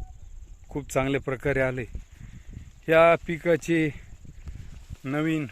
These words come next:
व्हिडिओ बघण्यासाठी रमेश बांडगे बीज उत्पादक या YouTube चॅनलला भेट देऊन आपण या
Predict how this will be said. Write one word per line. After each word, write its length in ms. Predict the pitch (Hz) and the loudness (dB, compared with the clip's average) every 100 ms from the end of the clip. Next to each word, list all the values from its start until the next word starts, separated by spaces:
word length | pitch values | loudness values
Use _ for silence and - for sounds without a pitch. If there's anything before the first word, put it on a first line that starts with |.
| 104 | -8
व्हिडिओ 320 | 139 143 139 | -6 -4 -2
बघण्यासाठी 840 | 127 131 131 117 - 127 123 117 - - - - - - - - - - - - - - - | -2 -2 -4 -8 -6 -6 -8 -14 -16 -20 -20 -20 -20 -18 -16 -14 -16 -18 -20 -20 -20 -20 -6
रमेश 600 | 135 160 180 175 - - - - | -2 0 2 0 -2 -10 -18 -18
बांडगे 560 | 131 139 151 143 143 135 107 - - - - - - - - - | -2 0 2 -2 -6 -8 -10 -18 -20 -20 -20 -20 -20 -20 -20 -10
बीज 300 | 131 156 147 | -6 -4 -2
उत्पादक 580 | 151 - 143 131 127 117 - - - - | -2 0 0 0 -2 -6 -10 -20 -20 -10
या 340 | 135 131 127 123 - - _ - - _ _ | -4 -2 -2 -6 -14 -20 _ -20 -20 _ _
YouTube 460 | 139 139 123 135 127 110 - - - - - | -4 -4 -4 -4 -4 -8 -18 -20 -20 -20 -10
चॅनलला 680 | 135 127 123 120 120 117 - - - - - - - - | -6 -6 -6 -4 -4 -6 -10 -20 -20 -20 -20 -20 -20 -16
भेट 260 | 120 139 135 | -2 -2 0
देऊन 280 | 135 139 135 | 0 0 2
आपण 420 | 131 113 135 120 - - - - - | -2 -2 -6 -6 -10 -20 -20 -18 -6
या 340 | 139 131 127 | 0 0 0